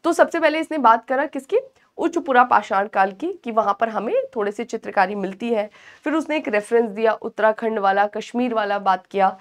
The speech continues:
फिर आ गया वापस वो ग्रेनाइट की चट्टानें कहाँ के? आंध्र प्रदेश के और, अ, कर्नाटक के। यहाँ पर बता रहे हैं, यहाँ पर हमें कुछ नियोलिथिक इस तरह की पेंटिंग्स, चित्रकारी, सॉरी, चित्रकारी मिलती हुई दिखाई देती है। और उसमें स्पेसिफिक लोकेशंस बताई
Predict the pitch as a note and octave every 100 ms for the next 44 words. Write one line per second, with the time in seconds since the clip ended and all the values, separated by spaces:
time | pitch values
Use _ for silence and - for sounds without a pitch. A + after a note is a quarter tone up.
0 | - - - D#4+ D4 B3+ C#4 C4 A#3 B3+
1 | A#3+ B3+ G#3 A3 G#3+ G#3+ G#3+ A#3 A3 G#3
2 | F#3+ G#3 G#3+ G#3+ G#3 F#4 G#4+ - G#3+ A3
3 | A3 A3 G3+ G3+ - A4 - _ - G#3+
4 | A3 - G3 F#3 E3+ - A#3+ A3+ F3+ F3+
5 | F3 E3+ - - - A#3+ D#4 F4+ F4+ D4+
6 | C4+ C4+ C4+ A#3 C4 B3 E4+ F#4+ C#4 A3+
7 | B3 C4 G#3+ G3 D#4 _ _ _ - A#3
8 | A3 G3+ C#4+ D4 G#3 G3+ G3+ A3 A3 -
9 | A#3+ B3 G#3 F#3+ A3 - F3+ F3+ G#3 G#3+
10 | A3+ F#3+ A3+ G3 G3 G3 G3+ G3 F#3 F#3
11 | G#3 G#3 A3 D4 _ _ - _ - D4
12 | - D#4 - D#4 F4+ - C4 A#3+ A#3+ C4+
13 | C#4 - F#3+ F#3+ G3 D4+ C#4 C#4 D4+ F4+